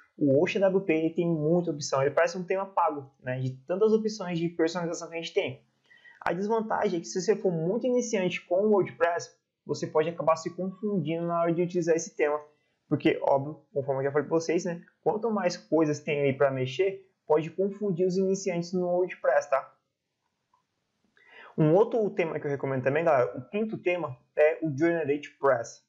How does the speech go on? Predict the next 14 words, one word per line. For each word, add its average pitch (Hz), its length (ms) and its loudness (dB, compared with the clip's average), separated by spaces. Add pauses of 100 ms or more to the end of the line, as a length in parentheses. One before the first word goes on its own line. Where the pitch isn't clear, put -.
(140)
Cara, 170 180 0
esse 165 160 -4
tema 185 180 -2
aqui 165 120 0
é 185 40 0
bem 175 200 -2
legal 190 300 2
também, 156 340 -6 (260)
porque 196 200 2
ele 196 80 2
é 202 40 -2
um 202 80 -4
tema 185 240 -4
levinho, 180 520 -2